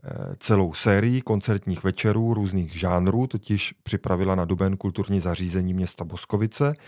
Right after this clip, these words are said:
a to právě v zámeckém Skleníku. Nejprve to bude ve středu desátého dubna písničkářský večer Open Mic, jehož hostem budou Jan Žamboch a Sára Nová.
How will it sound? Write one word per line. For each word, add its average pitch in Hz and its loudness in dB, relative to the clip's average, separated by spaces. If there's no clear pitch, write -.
a - -4
to 101 0
právě 92 2
v 85 -4
zámeckém 87 0
Skleníku. 87 -2
Nejprve 104 4
to 107 -2
bude 101 0
ve 87 0
středu 110 -2
desátého 101 0
dubna 101 0
písničkářský 92 -4
večer 87 -4
Open 180 2
Mic, 131 2
jehož 92 0
hostem 98 2
budou 92 0
Jan 87 -2
Žamboch 98 0
a 90 0
Sára 87 0
Nová. 85 0